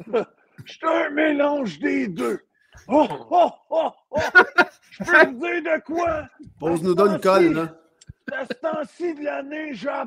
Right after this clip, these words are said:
Speaker 1: poche pleine. Oh, oh, oh, oh, oh, oh. J'ai hâte de vider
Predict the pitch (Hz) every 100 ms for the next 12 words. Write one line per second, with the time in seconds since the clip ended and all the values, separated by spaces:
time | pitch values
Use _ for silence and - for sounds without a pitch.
0 | - 294 226 - 254 247 220 202 190 _
1 | _ 349 381 - 92 - - - 330 349
2 | - _ 330 311 - 320 - 381 762 -
3 | - - 359 571 _ 285 _ _ 381 -
4 | - - - - - - - 302 262 277
5 | 294 269 220 269 233 269 226 262